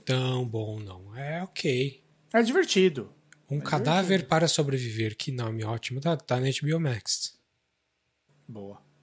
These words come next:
Speaker 1: É.
Speaker 2: Bom, tiver sobrando um tempinho, deem uma olhada.
Speaker 1: Então, tudo em todo lugar ao mesmo tempo, tá no cinema.
Speaker 2: Agora.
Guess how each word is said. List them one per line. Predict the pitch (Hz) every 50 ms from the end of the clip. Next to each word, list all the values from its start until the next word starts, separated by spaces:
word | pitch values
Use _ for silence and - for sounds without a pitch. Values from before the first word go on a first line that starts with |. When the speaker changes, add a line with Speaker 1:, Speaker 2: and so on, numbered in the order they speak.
| _ _ _ _ -
Speaker 1:
É. | 135 117
Speaker 2:
Bom, | 107 - - -
tiver | - - 127 123 117 107
sobrando | - 139 127 127 123 123 127
um | 123
tempinho, | 120 147 143 131 - 147 147 156 160 165 165 196 - _ -
deem | 139 131 139 135 131
uma | 131 135 139 139
olhada. | 135 127 113 107 104 101 107 110 - - _ _ _ _ _ -
Speaker 1:
Então, | - 165 180 175
tudo | - - - 202 202 180 190 190
em | 180
todo | - - 175 170 160 170
lugar | 170 156 143 143 143 143 143
ao | 143 139
mesmo | 139 139 135 127 135 143
tempo, | - - 135 123 127 127 123 - 143 139 139 135 _ _ _ _ _ _ -
tá | - 127 127
no | 131 131
cinema. | - - 139 123 113 113 117 123 127
Speaker 2:
Agora. | 131 120 117 110 104 104 104 101